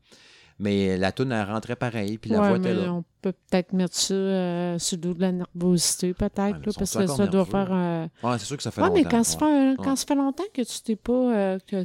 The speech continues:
Speaker 2: que t'as pas monté sur un stage, là, il y avait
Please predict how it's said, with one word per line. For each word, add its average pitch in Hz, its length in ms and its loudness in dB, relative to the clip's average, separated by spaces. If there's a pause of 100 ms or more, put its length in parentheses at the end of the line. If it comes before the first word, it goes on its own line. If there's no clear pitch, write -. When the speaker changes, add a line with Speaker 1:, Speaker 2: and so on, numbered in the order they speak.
(100)
Speaker 2:
que 196 100 -2
t'as 196 160 -2
pas 240 120 -2
monté 226 400 2
sur - 220 -4
un 185 160 -2
stage, 196 500 -6
là, 190 140 -2
il 185 100 -10
y 185 40 -4
avait 185 100 -4